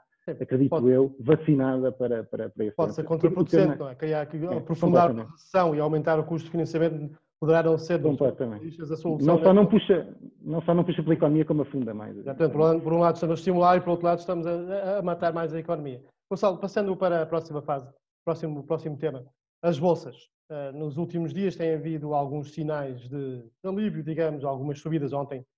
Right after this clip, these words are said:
Speaker 1: eh, segunda-feira, eh, terça-feira, desculpa, segunda-feira, particularmente, não,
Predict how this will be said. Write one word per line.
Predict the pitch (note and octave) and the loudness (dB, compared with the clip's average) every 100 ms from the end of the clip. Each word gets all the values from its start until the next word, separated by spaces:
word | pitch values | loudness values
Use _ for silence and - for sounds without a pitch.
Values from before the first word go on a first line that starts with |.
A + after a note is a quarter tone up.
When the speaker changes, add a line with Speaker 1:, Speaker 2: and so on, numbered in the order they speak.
| _ _ | _ _
Speaker 1:
eh, | C#3+ C#3 B2 | -10 -10 -10
segunda-feira, | C#3+ C#3 C3+ D3+ C#3 A#2 _ _ _ | -10 -10 -6 -4 -4 -6 _ _ _
eh, | D3 C3+ B2 B2 - - D3+ D3 | -4 -4 -4 -8 -16 -14 -8 -2
terça-feira, | E3 D#3+ D#3+ C#3+ B2 | 0 0 -2 -6 -8
desculpa, | - B2+ | -12 -12
segunda-feira, | C#3 E3 D#3+ C3+ - - | -4 0 2 0 -2 -2
particularmente, | E3+ F3+ F#3 F3 E3+ F3+ F3+ | 2 2 6 6 6 2 2
não, | E3+ E3+ E3 D#3 D#3+ | 4 6 6 6 2